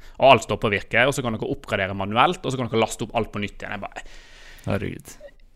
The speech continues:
Speaker 1: eh, virkelig? Er dette liksom det sånn dere tenker å beholde kunder? Altså, enten så skal dere jage de over på en dyr, eh, prismodell, som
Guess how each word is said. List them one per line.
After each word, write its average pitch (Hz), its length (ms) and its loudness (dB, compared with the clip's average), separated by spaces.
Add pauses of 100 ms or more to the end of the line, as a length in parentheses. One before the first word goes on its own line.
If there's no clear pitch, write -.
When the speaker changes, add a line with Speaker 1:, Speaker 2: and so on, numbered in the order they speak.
(400)
Speaker 1:
eh, - 520 4 (240)
virkelig? 143 500 6 (640)
Er 143 160 8
dette 135 320 6
liksom 123 240 6
det 120 80 0
sånn 127 180 2
dere 107 220 -2
tenker 107 320 2
å 101 240 0
beholde 104 440 2 (760)
kunder? 110 380 4 (180)
Altså, 135 240 4
enten 120 320 2
så 117 140 -4
skal 110 180 6
dere 104 160 0
jage 101 300 2
de 117 40 0
over 110 220 4
på 98 140 0 (120)
en 104 220 -2
dyr, 104 300 2 (100)
eh, 92 160 0
prismodell, 107 560 2 (160)
som 107 300 -2